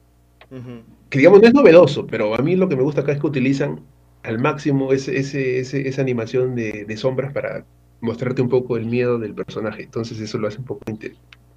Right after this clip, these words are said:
Speaker 2: la hace bien interesante, y eso es lo que yo más destaco, cómo utiliza, utiliza esa animación para mostrarte el miedo del, del personaje, ¿no?
Speaker 1: Ah, pues sí.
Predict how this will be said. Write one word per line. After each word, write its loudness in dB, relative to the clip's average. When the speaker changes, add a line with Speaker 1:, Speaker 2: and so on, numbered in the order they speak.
Speaker 2:
la 0
hace -2
bien 2
interesante, -2
y -4
eso 0
es 4
lo 2
que -2
yo 0
más 0
destaco, -4
cómo -2
utiliza, -4
utiliza -6
esa -4
animación -4
para -4
mostrarte -4
el -4
miedo 4
del, 0
del -2
personaje, -4
¿no? -10
Speaker 1:
Ah, -12
pues -10
sí. -18